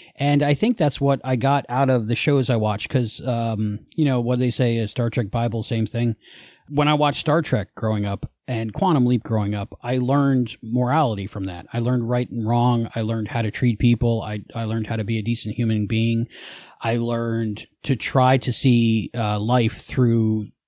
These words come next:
the eyes and in the shoes of another person, you know? So before I would judge somebody or think that's, uh, somebody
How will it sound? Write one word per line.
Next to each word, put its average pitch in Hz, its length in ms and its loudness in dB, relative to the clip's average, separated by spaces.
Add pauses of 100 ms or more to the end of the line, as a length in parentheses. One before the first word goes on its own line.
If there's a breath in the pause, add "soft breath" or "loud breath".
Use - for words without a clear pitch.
the 123 180 -2
eyes 117 420 0
and 110 140 -2
in 127 120 2
the 120 80 4
shoes 120 320 2
of 113 60 -4
another 107 260 -4
person, 117 560 -2
you 113 100 -4
know? 107 300 -2 (100)
So - 200 -4
before 123 380 0
I 120 40 0
would 113 160 -2
judge 131 320 0
somebody 113 480 2
or 110 220 -6
think 120 240 -4
that's, 117 240 -6 (120)
uh, 110 80 -10
somebody 117 600 0